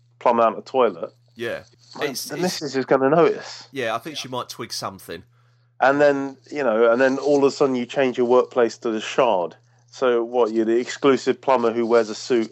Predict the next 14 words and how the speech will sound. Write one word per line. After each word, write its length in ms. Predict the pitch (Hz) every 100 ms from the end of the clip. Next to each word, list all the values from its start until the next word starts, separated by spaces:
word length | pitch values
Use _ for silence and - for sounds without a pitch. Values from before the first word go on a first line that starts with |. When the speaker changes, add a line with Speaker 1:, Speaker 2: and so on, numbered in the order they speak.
| -
Speaker 1:
at 180 | 107 113
the 80 |
Shard? 460 | - 127 107 90 - _ _ _
Speaker 2:
Do 80 | -
you 60 | 220
know 60 | 170
what? 100 | 165
I 100 | 180
don't 240 | 233 233 - -
actually 320 | 190 - 160
know 160 | 151 127
too 260 | - 190 175
many 240 | 127 95
people 600 | - 98 87 _ 76 67